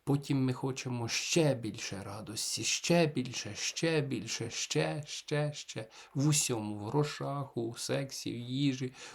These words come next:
у зовнішності. Ми хочемо більше, більше. Ми своїми вимогами ментальними виснажуємо людину іншу і виснажуємо себе.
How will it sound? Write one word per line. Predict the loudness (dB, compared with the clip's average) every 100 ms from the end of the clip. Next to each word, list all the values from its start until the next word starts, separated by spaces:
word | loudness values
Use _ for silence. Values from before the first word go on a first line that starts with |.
| -6
у | 0 2
зовнішності. | 4 2 2 -2 -6 -6 -8 -10 -14 _ _ -20 -20 -14 -2
Ми | 2 2
хочемо | 2 0 0 -2 -4
більше, | 0 0 0 -4
більше. | -6 0 0 0 -10 -12 _ _ -20 -14 -2
Ми | 2 4
своїми | 4 0 -2 -4 -4 -8 -12 -10
вимогами | 0 4 4 2 0 -2 -4
ментальними | -2 -2 -2 -2 -4 -2 -6 -8 -12 -16 -20 -20 -10
виснажуємо | 0 4 6 4 0 0 -2 -4 -6 -6
людину | -8 -10 -10 -10 -12 -14
іншу | -14 -12 -12
і | -10
виснажуємо | -6 -4 -4 -4 -4 -6 -6
себе. | -6 -6 -8 -10 -14